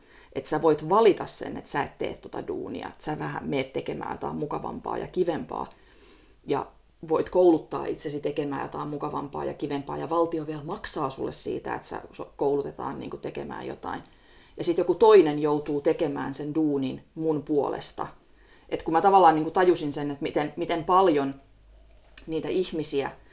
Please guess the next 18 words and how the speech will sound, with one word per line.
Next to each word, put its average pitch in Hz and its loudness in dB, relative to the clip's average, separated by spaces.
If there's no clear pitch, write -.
sen 190 -2
yhden 190 4
tuotteen 160 0
matkan 151 -4
varrella 143 -2
on, 139 0
ja 147 -4
ne 151 -4
on 151 -6
oikeita 175 4
ihmisiä, - -6
jotka - -8
käyttää 160 2
koko 160 -2
elämänsä 143 0
jo 139 -2
tommosen 147 -2
triviaalin 139 0